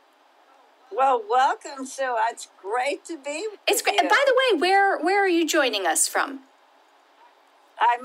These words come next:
Speaker 1: in Southern California, San Clemente.
Speaker 2: Okay, beautiful, beautiful area. Um, you have such a great story, and there's so many pieces of it I wanna make sure we can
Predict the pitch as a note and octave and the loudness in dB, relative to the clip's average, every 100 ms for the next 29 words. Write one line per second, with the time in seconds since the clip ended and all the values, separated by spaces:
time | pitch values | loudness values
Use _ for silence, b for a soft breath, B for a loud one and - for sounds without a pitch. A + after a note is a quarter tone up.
0 | B3+ - - B3 A#3 A#3+ B3+ B3 G#3+ G#3 | -10 -12 -8 -6 -6 -10 -6 -2 -2 -2
1 | - G#3 G3 F#3 D#3+ F3+ - F#3+ G3 G3+ | -8 -10 -8 -10 -12 -14 -10 -6 -6 -6
2 | - G3+ G3+ G3+ E3 F#3 D3+ F3+ F#3+ A#3+ | -8 -4 0 0 -2 -6 -6 -6 -2 0
3 | C#4 C4 F3+ - - - - A3+ A#3+ - | 2 2 0 -2 -6 -6 -4 -2 -2 -2
4 | G#3+ G3+ G#3 G#3+ G#3 F3 - - B B | -2 0 2 2 2 0 -2 -6 B B
5 | B B - B3+ C4 B3+ B3 - B C4 | B B 0 4 4 2 -4 -12 B 0
6 | G#4 - D5 - D#4+ C#4 C4+ G#3+ F#3+ - | 2 4 2 2 0 -2 0 -2 -2 -2
7 | G3 F3+ F#3 G3 G3 B3+ B3 A#3+ - A#3 | -2 0 0 -2 -2 -2 -2 -4 -4 -6
8 | A3 A#3 G#3 G#3 F#3+ F#3 F#3+ G#3 G3+ - | -4 -4 -2 0 0 0 0 -4 -6 -10
9 | - A3+ G3+ - A3+ G3+ G3 G3 - G3+ | -8 -4 -2 -2 0 0 2 0 -4 -4
10 | G#3 G3+ G#3 F#3 F3+ | -4 -4 -4 -4 -6